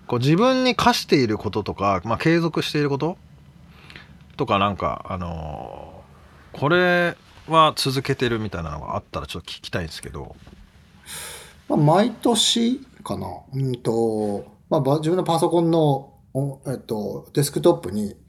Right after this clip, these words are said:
Speaker 1: はい。
Speaker 2: 今年の目標みたいなのをこう
Speaker 1: あー。
Speaker 2: 書くんですよね。
Speaker 1: なるほど。
Speaker 2: それをこう毎日見て、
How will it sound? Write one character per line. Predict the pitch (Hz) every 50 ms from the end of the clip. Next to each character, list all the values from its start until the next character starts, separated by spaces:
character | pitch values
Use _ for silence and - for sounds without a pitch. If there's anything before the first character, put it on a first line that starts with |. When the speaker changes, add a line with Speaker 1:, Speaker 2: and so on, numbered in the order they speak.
| _ -
Speaker 1:
は | - 135 131
い。 |
Speaker 2:
今 | - 147 147
年 | 147 143 -
の | 143 135
目 | 131 123 117
標 | - 151 139
み | 135 131
た | - 92
い | 87
な | 85
の | 87 - -
を | -
こ | - - 147 170 170 165 160 156
う | 156
Speaker 1:
あ | 147
ー。 | 147
Speaker 2:
書 |
く | 143 147
ん | 147
で |
す | - -
よ | 165
ね。 | 196 247 - - - - - -
Speaker 1:
な | 135 127
る | 123
ほ | 110
ど。 | 98
Speaker 2:
そ | - 190
れ | 185
を | 175 147
こ | 147 - -
う | 160
毎 | 143 143 143
日 | 143 143 - 143
見 | 143 131
て、 | - - 95 90 90 80